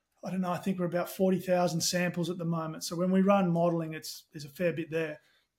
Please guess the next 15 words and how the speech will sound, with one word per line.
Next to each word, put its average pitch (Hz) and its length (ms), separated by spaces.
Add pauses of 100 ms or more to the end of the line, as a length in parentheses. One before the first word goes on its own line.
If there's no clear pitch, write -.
But 190 260
that 220 160
attack 220 380
from 185 100
the 170 100
top, 170 440
I 185 140
b-, 170 140
think 175 260
is 165 180
a - 40
hundred 196 320
percent 175 320
right. 156 300
I, 175 40